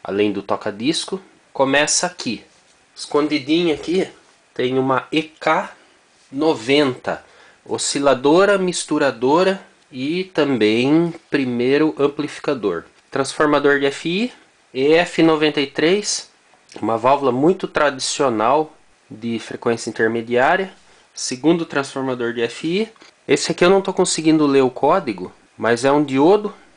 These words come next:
dá pra ver que é um diodinho. Uma doze a U sete, que é separadora de fase para os dois pentodinhos de saída. Transformador de alimentação, transformador de saída e aqui o diodo da fonte,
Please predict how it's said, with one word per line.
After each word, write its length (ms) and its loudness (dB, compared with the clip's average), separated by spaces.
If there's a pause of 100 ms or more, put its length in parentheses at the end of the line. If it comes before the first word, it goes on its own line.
dá 140 -12
pra 180 -6
ver 200 -4
que 100 -8
é 40 -4
um 80 -2
diodinho. 640 0 (600)
Uma 180 -6
doze 500 2
a 60 4
U 120 0
sete, 640 -2 (240)
que 80 -8
é 40 -2
separadora 720 0
de 80 -8
fase 560 -2
para 180 -8
os 120 -4
dois 280 0
pentodinhos 800 -2
de 60 -10
saída. 600 -4 (720)
Transformador 640 0
de 80 -2
alimentação, 840 0 (540)
transformador 640 -4
de 60 -10
saída 560 0 (360)
e 60 -6
aqui 220 -8
o 60 -6
diodo 640 0 (540)
da 160 0
fonte, 540 -2